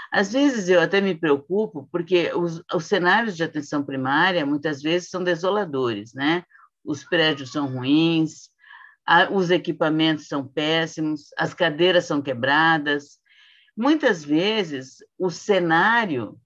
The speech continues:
né, é, do trabalho, ele não é um cenário atrativo. O que atrai são as práticas, né? É aquilo que a gente faz. É calor porque não tem ar-condicionado. Enfim, né, eu acho que a gente muitas vezes atravessa,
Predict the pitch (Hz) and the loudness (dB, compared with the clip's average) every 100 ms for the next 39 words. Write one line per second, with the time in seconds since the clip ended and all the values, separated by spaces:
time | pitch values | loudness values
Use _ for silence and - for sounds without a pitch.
0 | _ 143 127 135 151 165 - - 143 139 | _ -10 -6 -2 -2 -2 -8 -2 0 2
1 | 135 160 165 139 127 135 170 196 156 127 | 0 -2 0 0 0 0 2 2 -2 -4
2 | 180 226 233 196 185 - 143 135 123 127 | -4 -4 -4 -4 -6 -8 -8 -6 -6 -8
3 | 127 127 - 107 - - 127 151 185 - | -8 -10 -10 -10 -12 -14 -12 0 0 0
4 | 147 143 180 180 120 _ _ - 147 175 | 0 2 4 2 -4 _ _ -6 -2 -2
5 | 175 135 123 113 - - 85 - - _ | -4 -2 0 -2 -8 -18 -20 -20 -20 _
6 | 120 131 113 127 110 156 151 156 156 156 | -8 -6 -4 -6 -4 -6 -4 -4 -4 -6
7 | - 123 107 101 - _ - - - 180 | -6 -2 0 -2 -12 _ -20 -18 -4 -2
8 | 185 151 160 170 151 151 139 143 131 139 | 0 0 4 4 2 -4 -4 -4 -2 -2
9 | 135 123 127 120 - 113 117 151 170 156 | -4 -4 -10 -12 -12 -8 0 2 4 4
10 | 151 294 - _ _ _ _ _ 403 339 | 2 -2 -6 _ _ _ _ _ -8 -4
11 | 214 165 139 147 170 156 175 180 196 202 | 2 4 4 4 4 2 4 2 2 -4
12 | 185 196 185 185 214 208 185 160 175 180 | -4 -8 -6 -6 -4 -2 -4 0 0 0
13 | 165 165 165 165 139 143 151 170 175 170 | 0 -2 -2 -2 -4 -4 -2 0 0 -2
14 | 151 135 | -4 -4